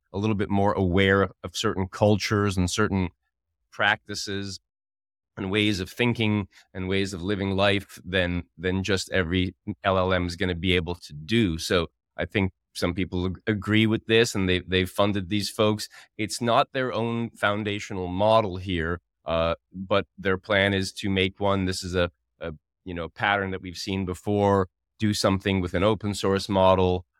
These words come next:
raise some money to do something with your own foundational model. Kudos to them. Good luck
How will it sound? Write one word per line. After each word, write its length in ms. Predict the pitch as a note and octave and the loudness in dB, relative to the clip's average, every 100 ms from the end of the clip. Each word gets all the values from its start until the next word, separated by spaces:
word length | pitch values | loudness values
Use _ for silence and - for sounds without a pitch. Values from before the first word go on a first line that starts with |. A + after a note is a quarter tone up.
| - | -2
raise 260 | G2 G2 - | 2 2 2
some 140 | F#2+ | 2
money 260 | F#2 F#2 F2 | 4 4 0
to 120 | E2+ | -4
do 200 | D#2 F2+ | -4 -4
something 460 | - F2+ F2 F2+ | -2 -2 -2 -2
with 160 | E2+ E2 | -2 -4
your 160 | F2 D2+ | -4 -2
own 200 | F2+ F2 | -2 0
foundational 640 | F2 E2+ E2+ F2 - F2 | 0 0 0 -4 -4 -4
model. 460 | E2+ E2 E2+ E2 - _ _ - | 0 2 2 0 -6 _ _ -4
Kudos 340 | C3 A2+ - | 0 0 -2
to 100 | G#2+ | -6
them. 420 | F#2+ G2+ G2 G2 | 2 2 2 -2
Good 160 | G2+ F#2+ | -6 -4
luck 180 | G2 | -4